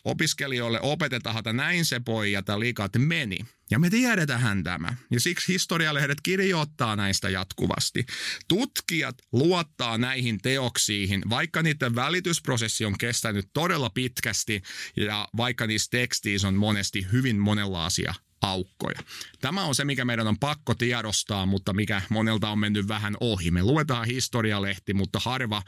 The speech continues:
menee sen historialehden taakse katsomaan, mikä se tilanne oikeastaan on. Ja nyt me suurin piirtein tiedetään, mikä se on. Tämä pätee oikeastaan kaiken antiikin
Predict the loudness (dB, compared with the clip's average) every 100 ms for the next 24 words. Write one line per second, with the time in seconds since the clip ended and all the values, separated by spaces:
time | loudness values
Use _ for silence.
0 | -12 -14 -4 0 2 2 2 2 2 2
1 | 0 0 0 2 2 2 0 -2 -2 -2
2 | -2 -6 -6 -6 -6 0 2 4 4 4
3 | 0 -2 0 0 0 0 0 0 0 -2
4 | -2 0 0 2 2 0 0 0 0 0
5 | 2 2 0 -2 -2 0 0 0 -2 -4
6 | -4 -2 -2 -2 -6 -2 0 0 0 -2
7 | -2 -4 0 0 0 0 -4 -4 -4 -2
8 | -4 -6 -12 -12 -12 -12 -4 -2 0 -2
9 | -2 0 2 2 0 -2 -2 -4